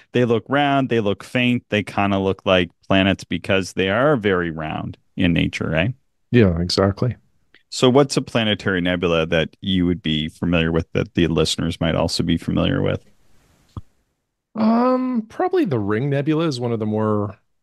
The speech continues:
Speaker 2: popular ones.
Speaker 1: Right.
Speaker 2: Um, yeah.
Speaker 1: And when you look at that through a really small, like, a three-inch telescope or, you know, even a larger telescope under low power, it just does look like a round little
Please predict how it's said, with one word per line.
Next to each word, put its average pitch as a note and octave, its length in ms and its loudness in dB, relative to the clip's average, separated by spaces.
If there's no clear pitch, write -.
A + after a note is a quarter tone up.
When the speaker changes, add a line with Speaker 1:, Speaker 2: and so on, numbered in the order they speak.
Speaker 2:
popular C3 420 2
ones. D#3+ 440 0
Speaker 1:
Right. A2 420 0
Speaker 2:
Um, A2 360 -4
yeah. G#3+ 200 4
Speaker 1:
And C3+ 120 2
when C3+ 140 4
you B2 100 4
look A2+ 200 0
at G2+ 120 0
that F#2 280 0
through F#2 260 -2
a F#2 40 2
really F2+ 280 0
small, E2+ 500 0
like, E2+ 180 0
a F#2+ 80 0
three-inch F2+ 540 -2
telescope F2 840 0
or, D#2+ 300 2
you F#2 160 0
know, E2 180 0
even E2+ 260 0
a D2+ 60 -2
larger F2 400 0
telescope E2 600 -4
under E2 160 -4
low F2 180 0
power, G2 400 0
it G2+ 180 -2
just - 260 -6
does G#2+ 280 2
look B2+ 200 -4
like E2+ 200 -2
a F#2 80 0
round F2+ 580 -2
little F2 460 2